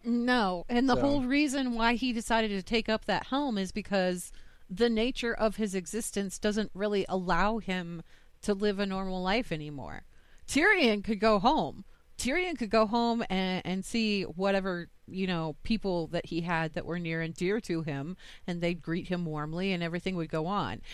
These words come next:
Speaker 1: If Bolvar walked through the streets of Stormwind, it would be, it would be like that, um, you know, in The Princess Bride where they talk about to the pain? Bolvar has been to the pained,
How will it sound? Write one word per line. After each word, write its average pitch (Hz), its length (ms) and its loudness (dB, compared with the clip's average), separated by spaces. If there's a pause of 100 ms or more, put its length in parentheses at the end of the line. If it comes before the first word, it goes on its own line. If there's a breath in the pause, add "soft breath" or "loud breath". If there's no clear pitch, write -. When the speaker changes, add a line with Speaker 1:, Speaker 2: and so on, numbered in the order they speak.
(160 loud breath)
Speaker 1:
If 185 140 0
Bolvar 294 520 2
walked 226 360 2
through 247 140 0
the 220 100 2
streets - 360 -2
of 196 80 -2
Stormwind, 214 640 0 (420 loud breath)
it 214 160 4
would 220 180 -2
be, 247 480 2 (160)
it 214 120 0
would 208 140 -2
be 247 160 0
like 226 280 4
that, 180 340 2
um, 170 400 -2 (280 loud breath)
you 220 120 0
know, 240 140 2
in 277 80 0
The 262 60 -2
Princess 226 420 0
Bride 202 340 4
where 190 140 2
they 190 100 2
talk 190 220 0
about 180 240 2
to 226 180 2
the 185 100 -2
pain? 208 560 2 (440)
Bolvar 320 400 8
has 311 160 6
been 247 180 4
to 294 240 6
the 233 140 6
pained, 196 760 2